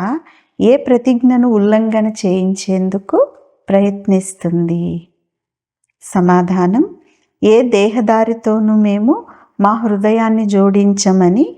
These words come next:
మీరు ప్రతిజ్ఞ చేశారు. ఒక్క తండ్రిని మాత్రమే స్మృతి చేస్తానని, నా దేహాన్ని కూడా స్మృతి చేయనని ఆత్మ అంటుంది. తండ్రి దేహ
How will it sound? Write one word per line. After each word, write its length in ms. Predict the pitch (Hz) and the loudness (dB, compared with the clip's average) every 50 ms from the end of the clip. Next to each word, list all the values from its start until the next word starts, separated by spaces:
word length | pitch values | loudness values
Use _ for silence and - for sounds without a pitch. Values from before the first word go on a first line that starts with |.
| _ _ _ _ _ _ _ _ | _ _ _ _ _ _ _ _
మీరు 220 | 240 254 262 269 | 2 2 2 2
ప్రతిజ్ఞ 500 | 269 262 269 269 262 269 262 233 233 240 247 240 | 0 0 0 0 2 2 0 2 2 2 0 0
చేశారు. 580 | - - 175 160 160 - - 165 165 - - - - _ _ _ _ _ _ _ _ _ _ _ _ - | 0 -2 -2 -2 -4 -6 -8 -8 -8 -8 -10 -12 -14 _ _ _ _ _ _ _ _ _ _ _ _ -2
ఒక్క 320 | 220 220 220 - 277 262 | -2 -2 0 -2 -2 -2
తండ్రిని 520 | 269 - 226 208 220 226 233 233 233 240 240 226 | 0 0 0 0 0 -2 -2 0 2 2 2 4
మాత్రమే 640 | 214 202 202 202 202 202 - 233 233 226 226 240 | 4 2 2 0 -2 -4 -6 -4 -2 0 0 -2
స్మృతి 540 | 233 - - 233 208 196 202 196 202 208 208 202 | -2 -2 0 0 2 2 2 0 0 -2 -4 0
చేస్తానని, 840 | - 202 185 190 - - - - 190 196 196 196 196 208 233 302 440 466 - - - _ _ _ _ _ | 0 0 0 0 -4 -6 -4 -2 0 2 2 2 2 4 2 2 0 0 -10 -20 -20 _ _ _ _ _
నా 180 | 208 208 214 233 247 214 | 0 0 2 2 2 2
దేహాన్ని 560 | 196 185 185 208 233 214 247 240 240 247 247 240 | 2 2 2 2 0 0 0 2 2 2 2 2
కూడా 280 | - 240 233 233 240 | 2 0 2 2 0
స్మృతి 520 | 233 - - 226 208 202 202 202 196 220 208 | -2 -2 -2 -2 0 0 -2 -2 -4 -8 -8
చేయనని 720 | - - 190 185 196 196 196 196 202 208 208 214 254 330 - - - - - _ _ _ _ _ | -4 -2 0 0 2 2 2 2 2 0 0 0 0 -2 -2 -6 -18 -20 -20 _ _ _ _ _
ఆత్మ 500 | 185 185 190 202 202 202 - 247 233 233 226 202 180 185 202 - - | -2 0 0 -2 -2 -4 0 2 2 4 4 2 2 0 -2 -2 0
అంటుంది. 640 | 190 202 214 208 - - 214 202 185 170 160 - - - _ _ _ _ _ _ _ _ _ _ _ _ _ _ | 0 0 0 0 0 0 2 2 2 0 -2 -4 -6 -10 _ _ _ _ _ _ _ _ _ _ _ _ _ _
తండ్రి 440 | - 226 226 233 247 247 247 247 208 190 208 208 202 | 0 2 4 4 4 4 4 2 2 2 0 0 0
దేహ 300 | 190 196 196 202 240 240 | 0 2 2 2 2 0